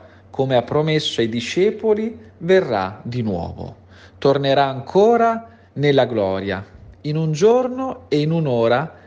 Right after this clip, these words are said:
che a nessuno è dato conoscere,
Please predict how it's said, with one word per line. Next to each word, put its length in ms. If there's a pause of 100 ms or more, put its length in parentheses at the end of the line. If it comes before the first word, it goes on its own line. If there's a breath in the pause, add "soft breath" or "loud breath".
(200 loud breath)
che 160
a 40
nessuno 840
è 140
dato 440
conoscere, 840